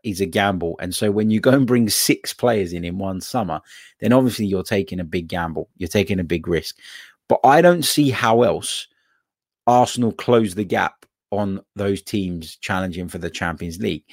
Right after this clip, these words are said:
A lot of the teams that are starting to emerge now, I E Leicester City being the prime example, they've done it because they've bought well and they've sold well.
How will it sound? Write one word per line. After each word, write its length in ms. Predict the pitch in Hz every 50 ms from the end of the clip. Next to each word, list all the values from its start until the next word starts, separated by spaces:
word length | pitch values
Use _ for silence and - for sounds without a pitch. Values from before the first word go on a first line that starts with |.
| - - - - - _ _
A 120 | - 113
lot 220 | 120 139 151 156 160
of 120 | 147 127
the 100 | 143 147
teams 360 | 143 - - 135 123 113 104
that 140 | 92 110 -
are 60 | -
starting 300 | - - 117 101 92 104 98
to 120 | - 110
emerge 340 | 101 95 95 90 90 87 -
now, 320 | 101 98 95 95 95 - _ _ _ _ _ _ _ _ -
I 180 | 113 117 117 113
E 200 | 110 104 101 101
Leicester 340 | 107 104 98 - - -
City 400 | 98 - - 101 92 - - 98
being 260 | 87 80 95 92 90 90
the 80 | 87
prime 320 | 85 - - 107 95 90 90
example, 560 | 85 85 - 101 92 92 87 - 92 87 - - - - - - _
they've 220 | - 143 151 131 -
done 180 | - 170 170
it 140 | 160 135 -
because 240 | 117 - - 110 90
they've 200 | 98 98 95 -
bought 240 | - 135 135 123 -
well 360 | 117 110 104 104 98 98 - _ _ _ _ _ _ _ _
and 120 | 90 92
they've 140 | 92 92 90
sold 400 | - - - 120 110 107 101 90
well. 260 | 95 85 78 67 -